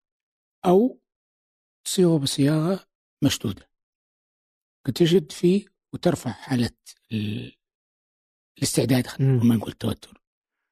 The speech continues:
Speaker 1: زين، أو تنزل فيها. فأنا كنت أحاول دايمًا إذا ارتخى الحوار، أحاول إني أستخدم شجرة، شعرة معاوية. إنه إذا الناس أرخوا، أنت تشد،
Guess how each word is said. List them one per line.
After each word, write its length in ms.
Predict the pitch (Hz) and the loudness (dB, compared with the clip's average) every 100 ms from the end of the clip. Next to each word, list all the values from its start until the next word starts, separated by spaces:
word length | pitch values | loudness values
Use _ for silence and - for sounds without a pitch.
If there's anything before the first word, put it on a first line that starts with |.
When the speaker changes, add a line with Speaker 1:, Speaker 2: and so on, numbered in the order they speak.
| _ _ _ - | _ _ _ -2
Speaker 1:
زين، 160 | 165 | -2
أو 100 | - | 2
تنزل 320 | 165 131 98 101 | 0 0 -2 -10
فيها. 300 | - - _ _ _ _ _ _ _ _ _ _ _ _ _ | -12 -20 _ _ _ _ _ _ _ _ _ _ _ _ _
فأنا 360 | - - 180 | -10 0 2
كنت 220 | 185 220 180 | 4 4 2
أحاول 340 | 175 208 180 | 2 4 4
دايمًا 320 | 160 147 123 | 4 4 4
إذا 280 | 131 - 135 | 2 0 0
ارتخى 340 | 160 175 - | 2 0 -2
الحوار، 440 | 170 147 143 156 - _ _ _ _ _ _ - 165 - - | -2 2 2 2 -4 _ _ _ _ _ _ -6 -6 -4 -8
أحاول 680 | - - - 170 123 95 - _ _ _ 127 | -10 -8 -2 0 0 -2 -8 _ _ _ 2
إني 160 | 120 | 2
أستخدم 440 | 120 - - 139 135 | 0 -4 0 0 0
شجرة، 380 | 143 135 135 - 131 - - | -2 -2 -4 -2 -4 -6 -6
شعرة 300 | - 147 127 | 0 0 0
معاوية. 300 | 123 98 80 _ _ _ _ _ _ _ _ _ _ _ _ _ _ _ 147 | 0 -2 -6 _ _ _ _ _ _ _ _ _ _ _ _ _ _ _ 2
إنه 140 | 139 | 4
إذا 140 | 131 | 4
الناس 300 | 139 143 135 | 4 4 2
أرخوا، 280 | 143 - 156 - _ _ _ _ _ _ _ - | 0 0 -2 -4 _ _ _ _ _ _ _ 0
أنت 380 | 131 - - 123 | 0 0 -8 -8
تشد، 460 | - - 175 156 | -4 -2 0 -2